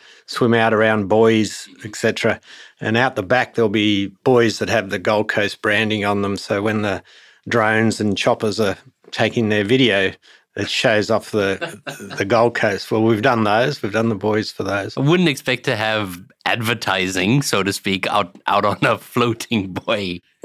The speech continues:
Speaker 1: Yeah, and I guess that's what we've sort of chosen as a business to be our point of difference, is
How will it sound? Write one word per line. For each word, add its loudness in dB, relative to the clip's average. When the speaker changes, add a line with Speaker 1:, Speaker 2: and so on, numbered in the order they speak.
Speaker 1:
Yeah, 6
and 4
I 2
guess 2
that's 2
what 2
we've 4
sort -2
of 0
chosen 0
as -2
a -6
business -2
to -8
be 0
our 0
point -2
of -4
difference, -2
is -4